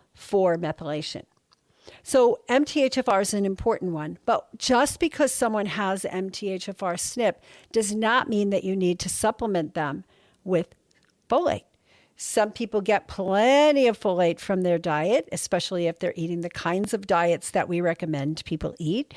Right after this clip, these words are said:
like high in green leafy vegetables, especially a lot of uncooked leafy green vegetables. So we don't always need to do that. And in fact, sometimes it is not a good idea to supplement with methylfolate.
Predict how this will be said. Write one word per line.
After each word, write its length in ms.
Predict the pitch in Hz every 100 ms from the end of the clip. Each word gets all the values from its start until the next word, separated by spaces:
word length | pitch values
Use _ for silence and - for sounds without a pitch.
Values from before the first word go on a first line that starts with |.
| - - -
like 140 | 170
high 280 | - 147 156
in 220 | 156 156
green 400 | 151 151 156 156
leafy 300 | 156 160 151
vegetables, 720 | 151 147 - - 220 262 262
especially 580 | 165 - 156 151 170 156
a 80 | 151
lot 220 | 151 151
of 100 | 147 -
uncooked 800 | 165 160 175 175 - 214 - -
leafy 340 | 226 247 254
green 420 | 240 254 247 262 -
vegetables. 600 | 226 233 - - 277 - _ - - - - - -
So 160 | - 285
we 100 | 294
don't 160 | 330
always 340 | 330 302 269 -
need 320 | 240 269 302
to 100 | -
do 120 | 220 196
that. 220 | 185 196
And 140 | 202
in 80 | 214
fact, 300 | - 214 214
sometimes 720 | - 220 - - 190 185 - - -
it 260 | 196 190 - -
is 320 | 185 180 175 -
not 480 | 180 160 170 - - -
a 100 | 170
good 240 | 170 165
idea 680 | 170 165 160 190 214 151 160 _ _
to 260 | - 196 202 -
supplement 560 | - 247 - 202 - - _ -
with 160 | 180
methylfolate. 680 | 175 151 156 - 160 98 -